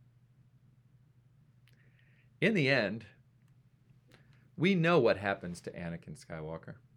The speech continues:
Right? Spoiler alert, but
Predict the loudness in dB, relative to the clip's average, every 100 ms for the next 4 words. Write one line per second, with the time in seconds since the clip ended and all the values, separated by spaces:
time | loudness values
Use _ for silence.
0 | _ _ _ _ _ _ _ _ _ _
1 | _ _ _ _ _ _ _ _ _ _
2 | _ _ _ _ 4 4 4 -6 -20 6
3 | 10 12 10 8 6 4 0 _ _ _
4 | 12 12 10